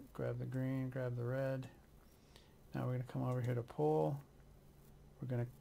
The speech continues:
click on this one here, which is scale. And we're gonna click that point there, and then we're gonna click and drag down. And we want something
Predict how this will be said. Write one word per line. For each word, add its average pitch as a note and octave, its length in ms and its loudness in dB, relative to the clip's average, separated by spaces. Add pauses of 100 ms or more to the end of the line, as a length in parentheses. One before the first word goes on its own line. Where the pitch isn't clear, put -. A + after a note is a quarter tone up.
(160)
click C3 260 -2
on B2+ 160 2
this C3 260 -2
one B2 200 0
here, B2+ 240 2
which B2 240 -2
is A#2+ 80 -2
scale. A#2+ 640 2 (200)
And A#2+ 80 -6
we're A#2+ 80 0
gonna B2 140 0
click B2+ 400 -4 (840)
that B2 200 0
point B2 320 -2
there, C3+ 380 2
and B2 100 0
then A#2+ 100 2
we're A#2+ 60 0
gonna A#2 220 -2
click B2 260 -2
and A#2+ 100 -2
drag A#2 380 2 (1040)
down. A2+ 480 0 (1200)
And B2 100 -2
we A#2+ 80 2
want B2 220 0
something B2 560 -2